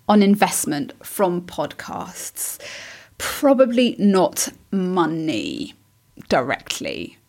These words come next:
I don't want a sponsor for this podcast. That's not why I'm doing it. Everybody hates adverts, don't they?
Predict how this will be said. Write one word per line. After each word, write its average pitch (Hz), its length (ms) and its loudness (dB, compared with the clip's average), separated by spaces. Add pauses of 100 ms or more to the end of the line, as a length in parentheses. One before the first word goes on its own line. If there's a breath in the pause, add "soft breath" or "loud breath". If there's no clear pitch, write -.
(120)
I 226 280 8
don't 185 420 2 (440)
want 180 460 4 (300)
a 208 60 2
sponsor 180 680 2
for - 140 -2
this 175 140 0
podcast. 170 580 0
That's - 200 -6
not 165 360 0 (120)
why 175 320 4
I'm 143 200 0
doing 175 340 2
it. 165 400 0 (460 loud breath)
Everybody - 300 -8
hates 147 380 -2
adverts, 165 500 0
don't 180 240 2
they? 165 280 2